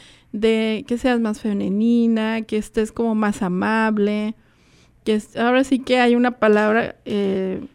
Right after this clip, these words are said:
más querendona, por decir algo, entonces en eso te va a ayudar. Combinada con el cuarzo rosa es para que estas funciones primero trabajen en ti, para ti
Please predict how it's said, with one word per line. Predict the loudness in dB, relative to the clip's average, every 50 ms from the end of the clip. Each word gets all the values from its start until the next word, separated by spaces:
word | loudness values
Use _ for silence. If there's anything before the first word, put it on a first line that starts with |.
| _ -6
más | -2 2 2 2 2 2
querendona, | 0 2 2 2 0 2 4 4 6 6 6 6 4 4 4 2 0 -2 -4
por | -4 -4 -2 -2
decir | -2 -2 -2 -2 -2 0 0
algo, | 0 2 0 0 0 0 2
entonces | 2 0 0 -2 -4 -6 -4 -4 -4 -4 -4
en | -4 -6 -6
eso | -6 -8 -10
te | -8 -6 -4
va | -2 -2
a |
ayudar. | -2 0 0 0 0 0 0 -2 -4 -6 _ _ _ _ _ _ _ _ _ _ -20 _ _ _ _ _
Combinada | 2 6 8 8 10 10 8 8 8 6 6 4 2
con | 0 2
el | 4 2 2 2
cuarzo | 0 2 2 4 4 2 0 0 0
rosa | 0 2 4 4 4 2 0 -2 -4 -4 -2 -2
es | -2 -2 -2
para | 0 0 2 2 0 0
que | 0 2 2 2
estas | 0 -2 -4 -2 -2 -2 -2 -2 -4
funciones | -4 -2 0 0 0 0 0 0 0 0 -2 -4 -6
primero | -6 -6 -6 -4 -2 -2 -2 -4
trabajen | -4 -4 -4 -2 0 0 0 -2 -2 -2 -2 -2 -2
en | -2 -4 -4 -6
ti, | -4 -2 -2 -2 -2
para | -2 -4 -4 -2 -2 -2 -4
ti | -4 -4 -2 -2 -2 -4 -6